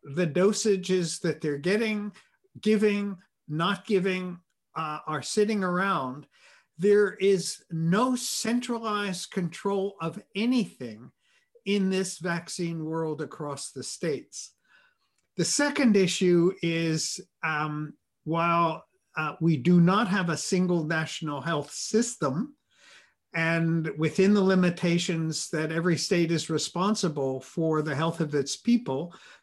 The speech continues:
crazy as that may be, that is the American way. There's absolutely no reason why every state has to reinvent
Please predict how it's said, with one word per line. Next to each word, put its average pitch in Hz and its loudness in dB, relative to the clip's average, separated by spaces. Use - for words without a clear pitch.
crazy 170 4
as 147 0
that 151 -2
may 147 0
be, 196 2
that 165 2
is 175 0
the 160 2
American 151 -2
way. 147 -2
There's 185 6
absolutely 226 4
no 214 6
reason 175 4
why 180 0
every 196 2
state 208 -2
has 175 -6
to 170 -4
reinvent 185 -2